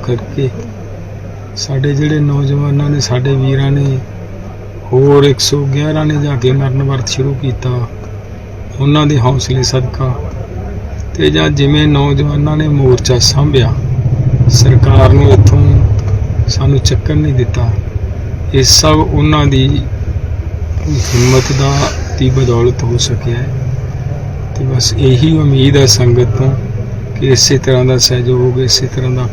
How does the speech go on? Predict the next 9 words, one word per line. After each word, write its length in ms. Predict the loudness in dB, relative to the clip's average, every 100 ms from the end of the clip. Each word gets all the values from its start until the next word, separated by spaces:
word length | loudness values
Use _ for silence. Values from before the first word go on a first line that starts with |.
| -6
ਪਿਆਰ, 380 | -4 -4 -4 -6 -8 -12 -12 -12 -12 -14 -6 2
ਇਸੇ 340 | 2 4 0
ਤਰ੍ਹਾਂ 260 | 0 0 0
ਦਾ 140 | 0 -2
ਧਰਨੇ 280 | -4 -2 0
ਨੂੰ 140 | 0
ਸਮਰਥਨ 540 | -2 -2 -2 -4 -4 -2
ਬਣਾਈ 320 | -2 -2 -2
ਰੱਖੋ। 420 | -2 -2 -2 0